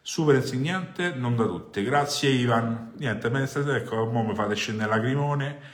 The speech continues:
Va bene, raga, io vi saluto, c'ho gran fame, ventidue e uno. Vi ringrazio di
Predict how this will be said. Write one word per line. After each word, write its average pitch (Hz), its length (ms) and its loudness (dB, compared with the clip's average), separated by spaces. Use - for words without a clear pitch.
Va 165 160 8
bene, 175 320 6
raga, 156 760 2
io 107 1160 2
vi 113 180 -2
saluto, 175 640 0
c'ho 107 380 -4
gran 110 260 -4
fame, 160 680 -4
ventidue 143 920 2
e 120 100 -2
uno. 185 680 0
Vi 151 160 6
ringrazio 180 840 4
di 147 360 -2